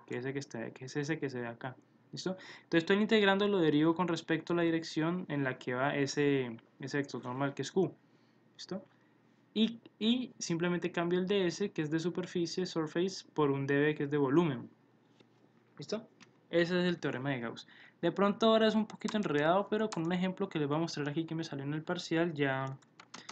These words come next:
ya lo van, lo van a tener más claro. Listo. Entonces aquí tenemos esto. Esto, el integrando en este caso es un, es un lambda. ¿Lambda qué es? Esto puede ser una función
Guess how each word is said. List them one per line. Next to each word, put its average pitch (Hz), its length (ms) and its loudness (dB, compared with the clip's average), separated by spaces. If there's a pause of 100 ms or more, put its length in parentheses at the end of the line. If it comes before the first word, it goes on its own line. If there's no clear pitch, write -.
(240)
ya 135 80 -4
lo 135 80 -2
van, 135 340 -4
lo 127 100 -6
van 127 120 -6
a - 20 -12
tener 127 160 -4
más 120 180 -6
claro. 117 260 -8 (360)
Listo. 165 320 -2 (840)
Entonces 175 160 2
aquí 185 140 6
tenemos 185 280 6
esto. 170 280 2 (580)
Esto, - 420 -2
el 165 120 2
integrando 165 440 4
en 208 40 2
este 214 220 0
caso 214 260 2
es 196 60 2
un, 202 380 0
es 170 160 0
un 185 320 2
lambda. 175 380 2
¿Lambda 170 360 0
qué 190 200 -2
es? 165 100 -2
Esto 165 260 -4
puede 165 180 0
ser 165 140 -2
una 170 160 0
función 185 960 0